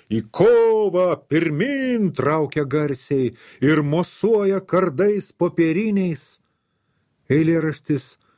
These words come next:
liūdnas prie vartų, tartum būtų netekęs tėvynės. Kai svečiai nuo dainų pasigėrę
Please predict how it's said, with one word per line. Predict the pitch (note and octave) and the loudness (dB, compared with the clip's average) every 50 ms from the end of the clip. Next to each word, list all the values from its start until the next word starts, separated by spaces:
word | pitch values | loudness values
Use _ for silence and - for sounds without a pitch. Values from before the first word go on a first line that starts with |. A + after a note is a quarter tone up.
| _ _ _ _ | _ _ _ _
liūdnas | - C#3 D3+ D#3+ F#3+ F3 D#3 B2+ F#2 G#2 G#2 G2 F#2 - - - | 0 2 2 2 2 2 0 -2 -2 -2 -4 -4 -4 -4 -8 -8
prie | _ - A2 A#2 A2+ | _ 0 2 2 2
vartų, | A2 A2 C3+ C#3 C#3 C#3 B2+ - - A#2+ G2+ F2 - _ _ _ _ _ _ _ _ _ _ _ _ _ _ _ _ _ - | 2 2 0 0 0 -2 -4 -6 -6 -6 -6 -8 -10 _ _ _ _ _ _ _ _ _ _ _ _ _ _ _ _ _ 0
tartum | - B2+ A#2+ B2 - C3+ B2+ B2 | 2 2 2 2 0 0 2 2
būtų | A2+ B2 B2+ B2+ - A#2 A#2 A2+ G2+ G#2 _ _ _ _ _ _ - | 0 0 -2 -2 -2 -2 -4 -4 -4 -8 _ _ _ _ _ _ -2
netekęs | A#2 B2 B2+ B2+ B2+ B2+ - B2 A2 F2+ - - E2 D2+ - - - | 0 0 2 0 0 -2 -2 -2 -2 -2 -4 -6 -8 -8 -8 -8 -4
tėvynės. | - G#2 A2 A2+ A#2+ A2+ G#2 F2 D2 C#2+ C#2+ - - - - - _ _ _ _ _ _ _ _ _ _ _ _ - - _ | -2 0 0 0 0 -2 -2 -4 -6 -8 -12 -14 -16 -18 -20 -20 _ _ _ _ _ _ _ _ _ _ _ _ -20 -12 _
Kai | - C3 C3 | 2 2 2
svečiai | B2+ - B2 C3 C#3 C3 - F#3+ F#3 F3 E3+ D#3+ A#2+ - _ _ - - _ - | 2 2 0 0 0 0 -2 -2 0 0 -2 -4 -6 -8 _ _ -20 -12 _ -2
nuo | A#2+ C#3 D3+ D3+ | 0 2 2 4
dainų | D#3 E3+ F3 F3 F#3+ G3 F#3+ F#3+ | 4 2 2 2 2 0 0 0
pasigėrę | F#3 E3 - - E3 C#3+ A#2+ C#3+ F3 G3+ G3+ G3+ F#3+ F3 F3 E3 D3 A#2+ | -2 -2 0 -2 -4 -2 0 2 2 4 4 2 0 0 0 -2 -4 -6